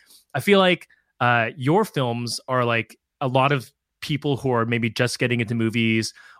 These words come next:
or haven't really heard of, like, indie or cult films have, like, a similar effect on people. Like, when people see Shaun of the Dead and, like, their friends don't know about it, they're like, "Oh, like,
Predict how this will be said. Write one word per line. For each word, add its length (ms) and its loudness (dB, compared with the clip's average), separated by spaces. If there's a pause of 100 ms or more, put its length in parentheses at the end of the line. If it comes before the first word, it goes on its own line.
or 140 0
haven't 320 0
really 260 -2
heard 320 -2
of, 100 -4
like, 180 -6
indie 260 -2
or 80 -2
cult 320 -6
films 320 -2
have, 180 0
like, 140 -2
a 40 -8
similar 460 0
effect 420 -6
on 120 -8
people. 300 -6
Like, 200 -2 (440)
when 120 -2
people 220 0
see 160 2
Shaun 260 2
of 80 -2
the 80 0
Dead 420 2
and, 140 -4
like, 140 -2
their 80 -4
friends 240 -4
don't 120 -4
know 140 -2
about 180 0
it, 100 -2
they're 100 0
like, 120 -8
"Oh, 120 -2
like, 340 -6